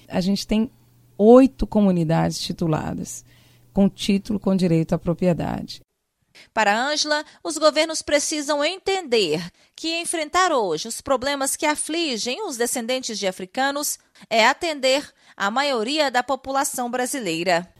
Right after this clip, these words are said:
Speaker 1: Então, a gente ainda está num país de negros, governados e olhados como se vivêssemos em um país branco, europeu e agora anglo-saxônico. Então, a gente precisa construir um outro,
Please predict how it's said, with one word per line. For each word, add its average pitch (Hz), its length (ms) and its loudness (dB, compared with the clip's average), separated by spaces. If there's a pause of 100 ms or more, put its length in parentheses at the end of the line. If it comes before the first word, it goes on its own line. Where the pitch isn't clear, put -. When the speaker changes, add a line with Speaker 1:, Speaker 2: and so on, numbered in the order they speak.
Speaker 1:
Então, 180 120 0
a 180 80 4
gente 202 400 0
ainda 220 420 2
está 196 320 2
num 208 140 2
país 185 300 2
de 180 80 -2
negros, 180 640 0 (160)
governados 190 1120 2
e 226 160 0
olhados 185 480 2
como 190 240 -4
se 208 120 -4
vivêssemos 180 600 0
em 185 80 0
um 185 80 0
país 175 520 0 (300)
branco, 233 720 2 (160)
europeu 190 760 2 (160)
e 214 120 2
agora 185 340 0
anglo-saxônico. 196 1040 -6 (320)
Então, 196 140 4
a 208 60 6
gente 226 220 2
precisa 196 440 0
construir 220 320 0
um 254 100 4
outro, 233 300 -4